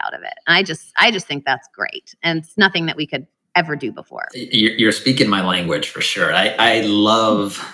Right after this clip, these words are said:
Speaker 2: the, the, your innovativeness. In our business, in the food service brokerage business, it's really been,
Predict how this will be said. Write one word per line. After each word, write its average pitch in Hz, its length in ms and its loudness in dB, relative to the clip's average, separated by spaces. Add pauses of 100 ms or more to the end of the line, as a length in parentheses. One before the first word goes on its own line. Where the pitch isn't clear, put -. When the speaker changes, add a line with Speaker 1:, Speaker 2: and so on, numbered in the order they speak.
(160)
Speaker 2:
the, 95 680 2 (380)
the, 85 560 -2
your 101 160 2
innovativeness. 196 1000 2 (600)
In 113 140 4
our 131 200 6
business, 107 500 2
in 95 60 -4
the 95 80 -2
food 120 240 4
service 98 320 -2
brokerage 95 400 0
business, 92 420 -2
it's - 200 -8
really 107 260 2
been, 95 680 0